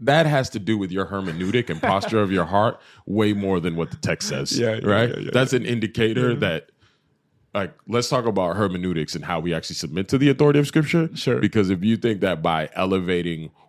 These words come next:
Speaker 1: one bad leader, you falsify what Scripture actually says,
Speaker 2: 'Cause that's
Speaker 1: then
Speaker 2: what's
Speaker 1: that
Speaker 2: happening.
Speaker 1: says something about your belief in Scripture.
Speaker 2: Yeah, 'cause that's what, that's what's happening. I-, if you use this verse and your first gut reaction is, "I can't do that because of Hitler," what you're actually saying is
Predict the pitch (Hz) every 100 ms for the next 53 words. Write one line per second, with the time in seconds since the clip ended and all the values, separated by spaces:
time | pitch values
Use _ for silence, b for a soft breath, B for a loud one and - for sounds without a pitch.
0 | _ 85 92 92 87 95 90 76 80 82
1 | 92 98 87 78 76 87 82 - - 85
2 | 80 73 78 71 - 87 - 82 80 -
3 | 76 76 80 98 120 - - 220 107 101
4 | 110 - 110 123 113 117 117 104 90 87
5 | 85 - - 92 104 104 87 87 92 151
6 | 71 - - - - 190 180 127 - 156
7 | 170 185 170 180 190 175 143 113 104 120
8 | - 131 139 139 143 151 196 165 170 143
9 | 135 - - 131 123 120 131 _ 127 117
10 | - 143 - 135 113 139 135 127 123 -
11 | 123 113 - - 123 - 160 110 120 139
12 | 160 117 120 110 104 139 160 202 226 -
13 | _ _ _ _ _ _ _ _ _ 151
14 | 147 156 185 160 127 - 110 107 104